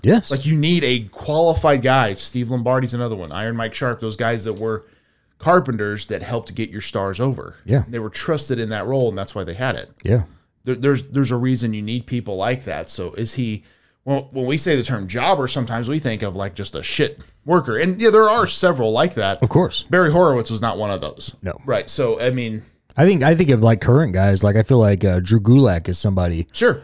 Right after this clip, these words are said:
Speaker 1: who,
Speaker 2: Yeah.
Speaker 1: like, constantly does the quote unquote job, but he's a phenomenal worker.
Speaker 2: Right. But he's also maybe a little undersized for what wrestling standards are for the most part, but he's there to get guys over.
Speaker 1: Yes.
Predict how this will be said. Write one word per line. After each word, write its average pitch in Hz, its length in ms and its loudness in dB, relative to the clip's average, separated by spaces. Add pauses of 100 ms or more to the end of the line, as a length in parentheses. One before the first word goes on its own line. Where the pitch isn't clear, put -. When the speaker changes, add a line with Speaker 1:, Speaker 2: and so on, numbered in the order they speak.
(140)
Speaker 1:
who, 131 100 4
Speaker 2:
Yeah. 123 80 6
Speaker 1:
like, 117 320 4 (240)
constantly 120 480 4
does 110 240 4
the 98 80 0
quote 117 220 4
unquote 110 300 2
job, 113 340 2
but 98 80 2
he's 147 120 4
a 85 80 0
phenomenal 95 600 0
worker. 135 400 0 (120)
Speaker 2:
Right. 156 240 -2 (320)
But 147 140 2
he's 139 300 -2
also 139 500 0 (340)
maybe 131 200 0
a 127 60 2
little 123 180 -2
undersized 113 600 0
for 98 320 -6 (160)
what 120 240 -2
wrestling 110 380 -4
standards 101 460 -6
are 98 100 -2
for 101 100 -10
the 101 60 -8
most 95 240 -8
part, - 220 -4
but 107 100 -8
he's 113 160 -4
there 104 140 -4
to - 100 -12
get 87 220 -10
guys 82 200 -6
over. 123 300 -6
Speaker 1:
Yes. - 340 0